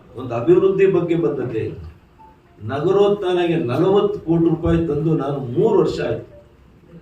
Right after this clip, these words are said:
ಇನ್ನು ನೀನ್ ಟೆಂಡರ್ ಮಾಡಕ್ಕಾಗಿಲ್ಲ. ಟೆಂಡರ್ ಮಾಡೋದು ನಿನ್ ಪರ್ಸೆಂಟೇಜ್ ಸರೋಗ್ಲಿಲ್ಲ ಅಂತೇಳಿ ಇನ್ನೊಬ್ಬ ಕಾಂಟ್ರಾಕ್ಟರ್ ಮೇಲೆ ಮಾತಾಡೋದು. ಇದು ನಿನ್ನ ಜಾಯಮಾನ. ನಿನ್ ತರ ಹೆಗ್ಗಣ ತಿನ್ನಕ್ ಬಂದಿಲ್ಲ ನಾನು.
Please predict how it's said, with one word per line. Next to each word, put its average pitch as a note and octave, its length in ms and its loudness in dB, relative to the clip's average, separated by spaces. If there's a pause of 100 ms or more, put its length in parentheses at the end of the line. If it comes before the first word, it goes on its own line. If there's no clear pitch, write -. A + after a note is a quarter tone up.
(280)
ಇನ್ನು G#3+ 260 0
ನೀನ್ F3+ 300 -2
ಟೆಂಡರ್ G#3 380 2
ಮಾಡಕ್ಕಾಗಿಲ್ಲ. B2 720 -4 (720)
ಟೆಂಡರ್ F#3+ 360 0
ಮಾಡೋದು G3+ 560 0 (840)
ನಿನ್ F3+ 280 0
ಪರ್ಸೆಂಟೇಜ್ G3 720 2
ಸರೋಗ್ಲಿಲ್ಲ F#3 540 4
ಅಂತೇಳಿ F3+ 340 2
ಇನ್ನೊಬ್ಬ F3+ 420 0
ಕಾಂಟ್ರಾಕ್ಟರ್ C#3 500 -2
ಮೇಲೆ A#2+ 140 -8
ಮಾತಾಡೋದು. F#2+ 680 -8 (760)
ಇದು F3 300 -2
ನಿನ್ನ D#3 420 -2
ಜಾಯಮಾನ. A#2+ 460 -2 (2250)
ನಿನ್ E3 240 -2
ತರ F3 160 2
ಹೆಗ್ಗಣ D#3+ 540 2
ತಿನ್ನಕ್ C3+ 260 -4
ಬಂದಿಲ್ಲ A2+ 280 -4
ನಾನು. - 260 -10